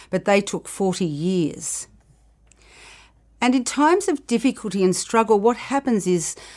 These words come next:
like the children of Israel, like Elijah, we try to find the way out. We try our own ways first.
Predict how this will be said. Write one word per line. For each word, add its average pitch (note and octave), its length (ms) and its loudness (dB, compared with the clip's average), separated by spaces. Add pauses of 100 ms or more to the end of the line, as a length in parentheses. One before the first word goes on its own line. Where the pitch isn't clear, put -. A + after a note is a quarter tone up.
(120)
like A#3 320 4
the C#4 80 -2
children C4 360 2
of F#3+ 100 -2
Israel, E3 380 0
like G3+ 320 4
Elijah, G#3+ 720 2 (340)
we B3 140 2
try A3+ 640 2
to - 160 -6
find F#3+ 460 0
the E3+ 100 -4
way D3+ 300 -4
out. - 380 -14
We A3+ 120 2
try A#3 440 -2
our G3+ 220 0
own G3+ 320 2
ways E3+ 340 0
first. - 600 -4